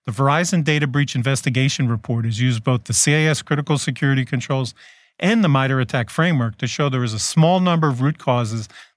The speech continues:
that enable the vast majority of threats. It doesn't matter whether a threat comes from a botnet or is ransomware or a data breach. Good security solutions should work across broad classes of threats.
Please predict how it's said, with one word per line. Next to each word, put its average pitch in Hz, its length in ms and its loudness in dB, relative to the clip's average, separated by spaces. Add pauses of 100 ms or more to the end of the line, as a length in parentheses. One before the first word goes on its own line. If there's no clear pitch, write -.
that 123 120 -4
enable 131 360 2
the 113 100 -2
vast 131 440 0
majority 123 500 2
of 113 100 -2
threats. - 480 -8 (880)
It - 80 -14
doesn't 262 300 2
matter 175 260 2
whether 139 300 0
a 120 80 -2
threat 156 320 -2
comes 143 240 -2
from 131 100 -4
a 120 80 -2
botnet 131 640 -2
or 127 160 -6
is 107 140 -6
ransomware 160 680 2
or 135 160 0
a 120 40 0
data 127 280 2
breach. 104 400 -6 (400)
Good 180 240 2
security 165 500 0
solutions 120 580 0
should 110 200 -2
work 131 260 0
across 123 380 0
broad 135 460 0
classes 127 520 -2
of 110 120 -6
threats. - 480 -10